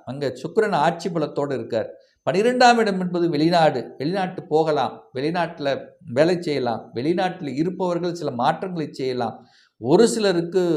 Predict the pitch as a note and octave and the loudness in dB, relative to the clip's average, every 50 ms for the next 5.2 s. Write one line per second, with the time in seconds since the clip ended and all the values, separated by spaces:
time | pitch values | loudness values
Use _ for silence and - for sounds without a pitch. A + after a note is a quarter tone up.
0 | C#3+ C#3 - - F3 F3+ A3+ A#3+ A3+ G#3 F#3+ F3 E3 E3 - C#3+ - C#3 - - | 0 -2 -2 -4 -2 0 0 0 0 -2 -2 -4 -6 -4 -4 -4 -4 -4 -8 -12
1 | - _ C3 B2 B2 A#2+ A#2 A2 A2+ C#3 D3 - - B2+ A2 - - A2 A2 - | -16 _ -10 -8 -6 -4 -4 -4 -4 -6 -8 -10 -10 -14 -12 -6 -6 -6 -6 -6
2 | - - _ _ - - _ _ _ _ - - C3 C3 B2+ B2+ D#3 F3 A3 A#3 | -12 -18 _ _ -20 -20 _ _ _ _ -6 -2 -2 0 2 4 4 4 4 6
3 | B3 B3 B3+ C4 C4 C4 C4+ A#3+ - - G3+ F#3 F#3 G3 A#3 A#3+ B3 A3+ A#3 - | 6 8 8 8 6 4 0 -2 2 4 4 4 4 2 0 -2 2 2 0 0
4 | - - G3+ F#3+ - - - - A#3+ A#3+ A#3+ - - D3+ D3 - - G3+ F#3+ F#3 | 2 0 0 0 0 -12 -4 -2 -2 -2 -2 -4 -4 -4 -4 -2 0 0 0 0
5 | F#3+ F#3+ - | 0 -2 -2